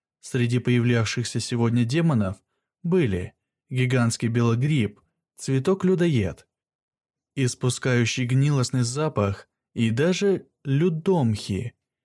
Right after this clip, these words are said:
но ни один из них не представлял большой угрозы. И Матари ликвидировала их. Теперь в мече Матарии не было никакого колебания, он был острее и жёстче, чем раньше, до такой степени,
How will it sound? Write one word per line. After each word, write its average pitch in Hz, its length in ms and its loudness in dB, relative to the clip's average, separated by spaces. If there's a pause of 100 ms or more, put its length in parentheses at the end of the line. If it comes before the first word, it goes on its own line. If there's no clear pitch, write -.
(200)
но 127 180 2
ни 123 220 2
один 127 220 2
из 120 180 -2
них 147 340 0
не 123 140 2
представлял 147 560 0
большой 190 340 2
угрозы. 139 560 -2 (880)
И 127 120 0
Матари 160 440 2
ликвидировала 156 800 2
их. 95 300 -4 (440)
Теперь 117 380 0
в 107 60 0
мече 117 300 0
Матарии 113 580 2
не 156 200 2
было 196 180 2
никакого 170 480 2
колебания, 160 760 2 (300)
он 113 220 2
был 113 160 4
острее 123 500 2
и - 20 2
жёстче, 135 500 -2
чем 180 220 0
раньше, 120 460 -2 (420)
до 113 160 0
такой 110 280 0
степени, 107 680 0